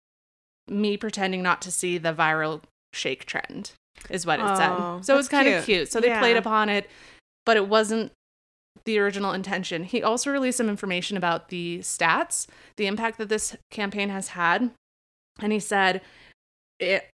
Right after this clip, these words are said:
Speaker 1: it reached billions of people, and there were millions of engagement and millions of mentioned. It was the top trending on Twitter at least eight different days.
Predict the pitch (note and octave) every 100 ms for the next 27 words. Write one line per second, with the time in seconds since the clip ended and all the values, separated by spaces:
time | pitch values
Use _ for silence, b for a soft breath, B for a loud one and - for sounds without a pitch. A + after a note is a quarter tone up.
0 | - G#3+ G#3+ A3+ - - - G3+ A#3 B3+
1 | B3 A#3+ - G#3 D#3+ - G3 G#3 _ G3+
2 | F#3+ F3+ F3+ F3+ A3 A3+ A#3 A3+ A3 F#3
3 | F3+ - F3+ - F#3 F3 F3 F3+ F#3+ F3+
4 | D#3 E3 - B3+ C#4 - B B - G#3
5 | F#3+ G3+ A3+ A3 - - G#3 G#3 G3 F#3
6 | F#3+ - _ _ _ _ _ _ _ F#3+
7 | F#3 - - C4 A3 F#3+ G3 - G3 G3+
8 | G#3+ - F#3+ F#3 F#3+ F#3+ F3+ D#3 E3+ C#4+
9 | -